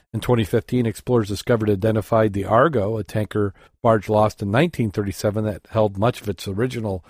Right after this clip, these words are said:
toxic cargo. This discovery initiated a six million dollar federal cleanup, the largest ever of a shipwreck. Clue is the best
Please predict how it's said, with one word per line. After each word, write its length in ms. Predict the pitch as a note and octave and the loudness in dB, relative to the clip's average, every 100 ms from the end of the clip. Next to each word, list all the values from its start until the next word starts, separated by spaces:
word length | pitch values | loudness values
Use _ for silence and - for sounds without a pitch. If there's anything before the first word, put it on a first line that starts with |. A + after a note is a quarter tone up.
| _ _ | _ _
toxic 380 | - F#2+ - - | 0 0 -4 -6
cargo. 460 | - C#3 D3 C#3 B2+ | 2 4 4 2 0
This 220 | A2+ - | -2 -4
discovery 520 | G#2+ - A#2 G#2+ G#2+ | -8 -2 -2 0 0
initiated 520 | G#2 C#3 - A#2 G2+ | 0 0 0 0 0
a 20 | |
six 320 | G2 C#3 - B2+ | -2 -2 -2 -2
million 180 | A#2+ | 0
dollar 240 | A2 A2 G#2 | 2 2 0
federal 300 | B2+ G2+ G2 | -2 -4 -4
cleanup, 520 | - C3+ C3+ C3+ - _ _ - | -2 0 2 0 -6 _ _ -4
the 100 | G#2+ | 2
largest 400 | G#2+ G#2 F#2 - | 2 2 -2 -2
ever 260 | C3 D3 | 0 2
of 120 | A2+ F2+ | 2 0
a 40 | |
shipwreck. 520 | - G#2 - A#2 - _ _ _ _ | -4 -4 0 0 0 _ _ _ _
Clue 340 | - C#3+ D3+ C#3 | 2 4 6 4
is 340 | C3 B2 G#2 | 0 -2 0
the 120 | A2+ | -4
best 520 | G2+ B2+ D#3 - - | 0 2 2 -4 -20